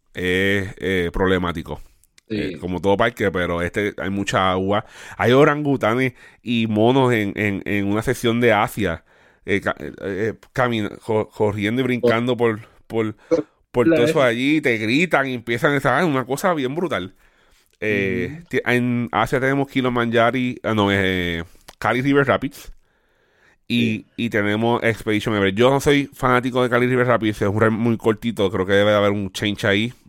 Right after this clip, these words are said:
Speaker 1: para decir algo no tan positivo del parque. Eh, pero, eh, Expedition Everest, dura.
Speaker 2: Brutal, dura. Y es una de las,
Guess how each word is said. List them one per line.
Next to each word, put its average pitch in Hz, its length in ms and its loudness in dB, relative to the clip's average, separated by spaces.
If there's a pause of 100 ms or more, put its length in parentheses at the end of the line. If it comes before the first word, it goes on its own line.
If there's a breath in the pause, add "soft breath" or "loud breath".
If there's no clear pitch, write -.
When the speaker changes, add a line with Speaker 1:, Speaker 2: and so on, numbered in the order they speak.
(140)
Speaker 1:
para 87 200 -2
decir 90 260 -4
algo 98 460 0 (560 soft breath)
no 95 140 -4
tan 98 160 -2
positivo 107 300 -2
del 104 100 0
parque. 113 400 -6 (460 soft breath)
Eh, 82 420 -8 (240)
pero, 107 380 -2
eh, 95 340 -2
Expedition 98 500 -8
Everest, 107 360 -2 (1800)
dura. 98 340 0
Speaker 2:
Brutal, - 320 -6 (580)
dura. 98 400 -14 (560)
Y 180 440 0
es 143 220 -10
una 165 380 -10
de 160 100 -6
las, 147 520 -10